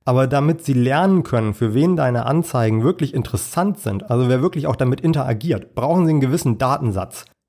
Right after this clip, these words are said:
Diesen Datensatz bekommst du nur, wenn deine Anzeigen eine gewisse Reichweite erzielen. Und das kostet natürlich Geld.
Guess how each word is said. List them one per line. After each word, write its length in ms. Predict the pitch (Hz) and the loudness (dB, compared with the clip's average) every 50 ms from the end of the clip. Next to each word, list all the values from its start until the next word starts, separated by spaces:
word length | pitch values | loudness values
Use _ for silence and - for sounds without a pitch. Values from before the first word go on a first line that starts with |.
| _ - | _ -2
Diesen 160 | 151 147 151 | 0 0 2
Datensatz 480 | 143 151 160 180 185 175 156 160 156 - | 2 2 0 0 0 0 -2 -2 -2 -4
bekommst 420 | - 151 - 160 160 165 165 - | -6 -4 -2 -2 -2 -2 -2 -2
du 60 | 143 | 0
nur, 300 | 131 135 156 185 190 180 | 0 2 2 2 2 2
wenn 420 | 160 170 165 165 165 170 156 - - | 0 0 0 2 2 0 0 -2 -4
deine 300 | 151 147 147 156 156 139 | -2 0 0 2 2 0
Anzeigen 480 | 131 139 160 160 - 165 151 147 143 | 0 0 -2 -2 0 0 0 2 2
eine 100 | 147 143 | 2 2
gewisse 500 | 127 131 120 120 135 160 - 147 123 - | 0 0 0 -2 -2 -2 0 -2 -2 0
Reichweite 640 | - 123 151 190 185 - 131 107 104 101 101 - 127 | 0 0 0 0 -2 -2 -2 -2 -2 -2 -2 -4 -4
erzielen. 440 | 123 117 98 - - 120 113 101 101 | -4 -6 -6 -4 -4 -2 -2 -2 -2
Und 100 | 101 131 | -2 -2
das 120 | 131 - | -4 -2
kostet 320 | - - 165 156 - 160 | -2 -2 -2 -2 -2 -4
natürlich 440 | 170 151 139 - 156 151 139 123 - | -4 -4 -2 0 0 0 0 0 0
Geld. 320 | 151 131 107 98 - - | 0 0 0 -2 -4 -6